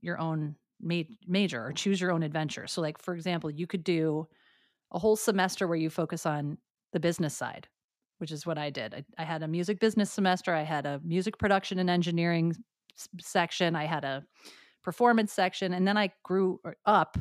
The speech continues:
enough to graduate and then not have a piece of paper that's like, "I can sing, see?" So, um,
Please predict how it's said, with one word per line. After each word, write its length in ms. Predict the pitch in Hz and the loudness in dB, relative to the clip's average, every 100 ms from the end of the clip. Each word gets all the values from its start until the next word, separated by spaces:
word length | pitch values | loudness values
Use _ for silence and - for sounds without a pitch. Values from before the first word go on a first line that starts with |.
| - | 0
enough 380 | 170 190 180 - | 4 4 4 2
to 120 | - | -6
graduate 600 | 147 185 190 190 170 160 | 2 4 6 4 2 2
and 100 | 170 | 2
then 240 | 160 156 160 | 2 2 2
not 240 | 165 170 | 2 2
have 160 | 165 160 | 0 -2
a 60 | |
piece 180 | 160 151 | -2 -4
of 60 | 160 | -2
paper 240 | 160 151 | -2 -2
that's 180 | 139 - | -6 -6
like, 200 | 139 143 | -8 -4
"I 100 | 320 | -4
can 180 | 311 294 | 2 2
sing, 500 | - 339 339 175 147 | 2 -2 2 0 -2
see?" 340 | - 247 320 254 | -6 -4 -4 -2
So, 440 | - 190 175 170 - - - _ - | 4 6 6 4 -2 -20 -20 _ -2
um, 500 | 196 180 170 160 | 2 2 0 -2